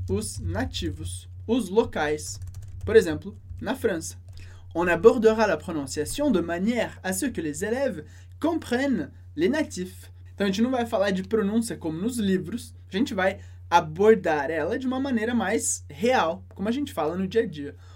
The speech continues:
On abordera la prononciation de manière à ce que les élèves comprennent les natifs. De novo, aqui a gente tem o subjuntivo de maneira que os alunos compreendam ou entendam os nativos.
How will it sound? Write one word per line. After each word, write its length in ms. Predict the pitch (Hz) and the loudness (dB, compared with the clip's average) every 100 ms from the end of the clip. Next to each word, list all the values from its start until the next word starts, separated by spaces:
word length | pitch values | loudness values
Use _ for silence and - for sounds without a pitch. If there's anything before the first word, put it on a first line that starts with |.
| - | -6
On 120 | 151 | 0
abordera 640 | 151 156 294 277 233 226 196 | 0 2 2 4 4 6 4
la 100 | 151 | 2
prononciation 840 | - 156 143 - 165 - 277 - - - - | -2 -4 -4 -4 -4 -2 -2 -2 -6 -12 -2
de 100 | 175 | 0
manière 460 | 233 269 247 208 - | 2 4 2 0 -4
à 100 | 190 | -4
ce 140 | 185 | -4
que 140 | - | -4
les 180 | 131 127 | -6 -4
élèves 320 | 202 269 214 - - - - | -2 -2 -2 -8 -16 -18 -4
comprennent 1080 | - 220 226 226 - 254 320 330 208 190 240 - - - | 4 6 4 2 0 2 2 2 2 0 -4 -10 -18 -4
les 180 | 165 254 | 2 4
natifs. 680 | 220 202 - - - - - - - | 4 2 -6 -12 -14 -16 -18 -18 -12
De 100 | 175 | 2
novo, 240 | 277 208 160 | 4 6 4
aqui 160 | 185 | -2
a 80 | 302 | 0
gente 180 | 277 262 | 0 0
tem 120 | 247 | -2
o 60 | 202 | -4
subjuntivo 680 | - 160 202 240 196 190 208 - - | -6 -6 -4 -2 -2 -4 -6 -12 -4
de 120 | 202 | 0
maneira 420 | 254 220 220 226 - | 2 2 2 0 -4
que 100 | 254 | -2
os 120 | 247 | 0
alunos 380 | 220 220 233 - | 2 0 -2 -4
compreendam 1160 | 214 214 - 185 190 226 285 233 165 139 90 | -4 -4 -4 -4 -2 2 4 4 2 -2 -6
ou 240 | 90 143 143 | -6 -4 -4
entendam 840 | 160 156 - 240 262 202 151 156 - - | -6 -8 -2 0 2 2 2 0 -10 -12
os 160 | 147 151 | -8 -6
nativos. 640 | 190 190 - 120 - - | -6 -6 -8 -8 -12 -18